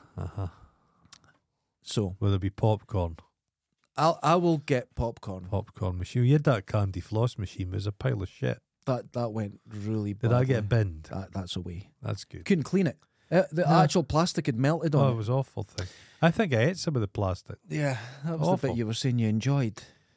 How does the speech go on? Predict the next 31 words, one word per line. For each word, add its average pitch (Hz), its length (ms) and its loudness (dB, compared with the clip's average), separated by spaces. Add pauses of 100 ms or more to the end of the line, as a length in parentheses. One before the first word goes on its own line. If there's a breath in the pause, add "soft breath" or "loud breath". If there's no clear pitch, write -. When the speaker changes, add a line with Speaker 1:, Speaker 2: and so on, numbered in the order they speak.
(200 soft breath)
Speaker 2:
Number 151 160 4
twelve. 135 440 2
Speaker 1:
Uh-huh. 110 280 4 (140)
Speaker 2:
This 143 180 -2
is, 123 220 -4
I 117 80 -4
can't 123 320 -4
do 123 160 0
this. 113 280 -2 (100)
Remember 120 480 2
people's 113 460 -8
names. 113 480 -4 (580)
I 117 80 -10
Speaker 1:
Mm. 110 80 -6
Speaker 2:
can't 120 320 0
do 123 60 4
Speaker 1:
I, 139 100 8
Speaker 2:
it. 135 60 2
Speaker 1:
I'd 131 300 2
never 151 220 4
forget 135 340 0
a - 40 0
face, 120 440 0
but 101 200 -8
names 110 480 0
not 104 180 -2
Speaker 2:
Names 131 240 -2
Speaker 1:
so 98 60 0
much. 92 100 0
Speaker 2:
so - 280 -4
hard. 127 460 0